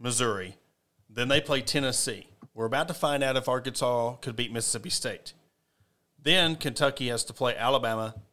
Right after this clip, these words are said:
South Carolina before they play Louisville, which, of course, we would, we would take somebody else and pl-, replace them with, uh, maybe an L S U or something. But, I mean, that's just this year.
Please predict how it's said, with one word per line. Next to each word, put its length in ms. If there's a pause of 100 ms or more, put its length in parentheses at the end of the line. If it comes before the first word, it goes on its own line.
(140)
South 400
Carolina 460 (100)
before 320
they 140
play 320
Louisville, 680
which, 420
of 220
course, 340 (380)
we 160
would, 320
we 160
would 160
take 260
somebody 480
else 220
and 140
pl-, 220
replace 500
them 340 (560)
with, 480 (500)
uh, 460 (460)
maybe 300
an 100
L 180
S 220
U 120
or 60
something. 500
But, 200
I 60
mean, 120
that's 300
just 260 (320)
this 340
year. 340